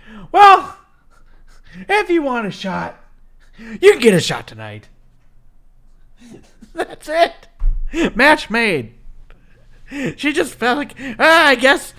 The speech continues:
I have no choice. I guess might as well just make this match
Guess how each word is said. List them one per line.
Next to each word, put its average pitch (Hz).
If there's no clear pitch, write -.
I 269
have 311
no 311
choice. 294
I 269
guess 294
might 247
as 302
well 311
just 165
make 220
this -
match 226